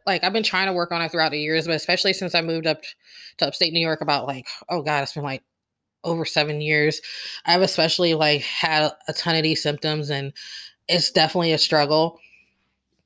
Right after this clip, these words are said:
Mm, sorry. But there are ways to cope with it.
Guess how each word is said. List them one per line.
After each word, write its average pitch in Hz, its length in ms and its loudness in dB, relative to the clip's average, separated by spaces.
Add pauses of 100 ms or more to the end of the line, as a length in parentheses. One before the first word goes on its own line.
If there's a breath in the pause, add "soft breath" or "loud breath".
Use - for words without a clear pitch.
(1800)
Mm, 175 300 -2
sorry. 160 460 2 (1000 loud breath)
But 226 160 4
there 220 160 6
are 190 200 6
ways 180 220 4
to 180 80 0
cope 170 300 0
with 180 180 0
it. 175 240 2